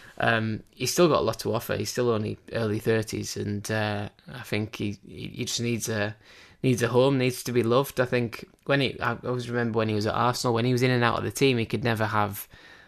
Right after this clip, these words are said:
um, as much of an impact. But when he was in the team and sort of they put him in his right position and loved him a bit, he was, uh, he was superb, and he, he, we had a really good goal record, um, and assists and all the rest of it. He was a proper all-round player, but,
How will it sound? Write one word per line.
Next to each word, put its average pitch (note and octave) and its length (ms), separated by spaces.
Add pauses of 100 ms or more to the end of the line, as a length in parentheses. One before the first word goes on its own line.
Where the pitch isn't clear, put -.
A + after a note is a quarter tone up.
(160)
um, G#2 400
as A2+ 120
much A#2+ 200
of G#2+ 60
an G#2 80
impact. A#2+ 400
But A2+ 100
when A#2 140
he A2+ 80
was A2 80
in A2+ 140
the A2+ 80
team A2 400
and G#2 220 (460)
sort F2+ 360
of - 360
they A#2 180
put A#2 200
him A2+ 100
in A2+ 60
his A2 140
right B2 160
position A#2+ 340
and G#2+ 180
loved B2 220
him A2+ 140
a G#2 40
bit, G#2 260
he A#2+ 180
was, G#2+ 340
uh, A2 400
he B2+ 140
was A#2+ 180
superb, B2 580
and G#2+ 280
he, G#2 240
he, - 160
we A2 120
had A2+ 140
a A2 60
really A#2+ 280
good G#2+ 240
goal A#2+ 280
record, A#2+ 480 (580)
um, G#2+ 540 (320)
and A2+ 580
assists - 540
and A#2+ 100
all A2+ 140
the A2 80
rest B2+ 200
of B2+ 60
it. B2 100
He A#2+ 100
was A#2+ 100
a A#2+ 40
proper - 220
all-round A2 480
player, B2+ 300
but, G#2+ 260